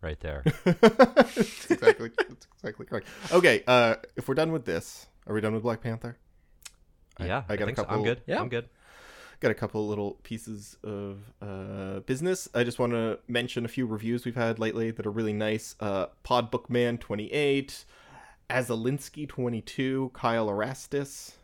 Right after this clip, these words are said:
Speaker 2: uh, all left us very nice. Uh, No Sam one twenty-two, uh, all left us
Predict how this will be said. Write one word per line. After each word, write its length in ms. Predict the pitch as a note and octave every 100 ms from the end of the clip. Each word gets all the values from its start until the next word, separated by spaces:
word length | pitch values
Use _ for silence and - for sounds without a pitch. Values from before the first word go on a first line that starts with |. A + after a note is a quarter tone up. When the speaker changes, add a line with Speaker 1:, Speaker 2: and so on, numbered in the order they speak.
| -
Speaker 2:
uh, 160 | A2 G2+
all 160 | A2+
left 220 | A#2+ A#2+
us 120 | A#2 -
very 300 | G#2 G#2+ A#2+
nice. 520 | G2 G#2 - - - _ _ -
Uh, 160 | A2+ G2+
No 200 | G2 A#2
Sam 280 | A#2+ C3 A#2
one 140 | A2+
twenty-two, 460 | A2+ A2 G#2+ - F#3 - - - - -
uh, 140 | A2 G#2+
all 120 | G#2+
left 180 | A2 -
us 200 | G2+